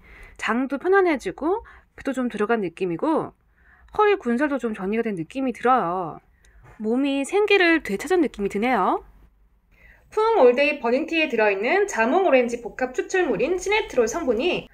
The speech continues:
허리 쪽 군살을 쏙 잡아준다고 하는데 진짜 허리 라인이 깔끔하게 정리가 된 느낌이에요. 약간 숨겨져 있던 라인이 발굴된 느낌이라고나 할까요?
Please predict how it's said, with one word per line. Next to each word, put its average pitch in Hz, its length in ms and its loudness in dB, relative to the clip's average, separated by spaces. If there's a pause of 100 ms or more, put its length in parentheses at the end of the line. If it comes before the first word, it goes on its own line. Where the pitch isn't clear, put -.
(180)
허리 440 220 0
쪽 392 200 0
군살을 262 460 0
쏙 262 260 -8
잡아준다고 294 520 2
하는데 320 680 0 (280)
진짜 233 420 0
허리 392 240 4
라인이 233 760 2 (420)
깔끔하게 453 680 2
정리가 285 480 0
된 311 160 0
느낌이에요. 185 1040 -2 (1300)
약간 247 420 4
숨겨져 415 540 4
있던 262 280 2
라인이 240 520 6
발굴된 339 680 4
느낌이라고나 233 560 -6
할까요? 262 680 2